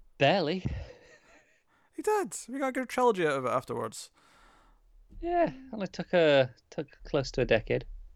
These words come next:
Speaker 2: Hey, that's normal time for a reboot. If anything, these days it's too quick the way they turn these things around.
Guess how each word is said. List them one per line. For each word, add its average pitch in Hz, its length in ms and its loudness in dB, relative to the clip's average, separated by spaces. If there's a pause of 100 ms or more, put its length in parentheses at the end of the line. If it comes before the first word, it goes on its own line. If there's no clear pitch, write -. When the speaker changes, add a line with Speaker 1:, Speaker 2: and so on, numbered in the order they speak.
(440)
Speaker 2:
Hey, 147 80 -2
that's 160 220 2
normal 131 240 0
time 110 200 -4
for 104 160 -6
a 98 60 -4
reboot. 110 320 -6
If - 80 -8
anything, 135 380 2
these 117 160 -4
days 107 160 -6
it's 98 80 -10
too 107 160 -8
quick - 300 -4
the 117 80 -4
way 110 100 -2
they 104 140 -8 (180)
turn 113 240 -4
these 110 160 -6
things 107 240 -6
around. 104 320 -4